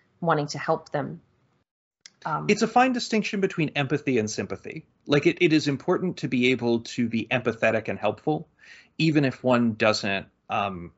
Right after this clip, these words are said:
Speaker 2: agree with the actions of another person.
Speaker 1: Yes, absolutely. Chris, did you notice we have, uh, Ed popping in virtually?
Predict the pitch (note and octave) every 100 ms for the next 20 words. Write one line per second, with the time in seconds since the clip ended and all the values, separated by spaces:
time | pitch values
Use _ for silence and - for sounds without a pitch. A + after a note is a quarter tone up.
0 | - C3+ G#2 B2+ A2 G2+ G2+ F#2+ - -
1 | F#2+ G2 F#2+ F2+ E2+ - E2+ - F3 -
2 | _ _ _ _ _ _ _ E3+ - -
3 | - - _ _ _ _ F#3 F#3+ F3+ D#3
4 | E3+ - - - _ _ _ _ _ -
5 | _ _ - D4 D4 - B3 C4 B3 A#3+
6 | B3 A3+ A3 G#3+ G3+ F3+ E3+ - F#3+ F#3+
7 | G3 - - G#3 G3+ G3 F#3+ G3 A3+ -
8 | - F#3+ F#3+ - G#3+ A3 A#3+ C#4